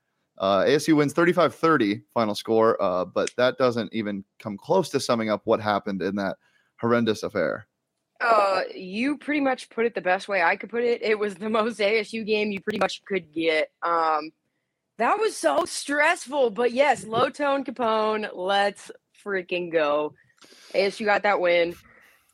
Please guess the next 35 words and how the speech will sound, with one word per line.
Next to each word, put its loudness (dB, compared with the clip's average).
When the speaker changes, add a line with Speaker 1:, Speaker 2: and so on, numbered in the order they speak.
Speaker 2:
I 2
need 2
a -6
drink 2
after 2
that. 2
It's -8
been 0
a -2
Speaker 1:
Yeah. -6
Speaker 2:
crazy -2
day. 0
It's -4
been -4
a -2
super -6
stressful -6
day. 0
And, -2
um, -4
coupling, 0
trying 2
to 0
keep -6
track 0
of -4
that 2
game, 0
um, 2
while, 2
you -6
know, 0
also 0
covering -6
volleyball 2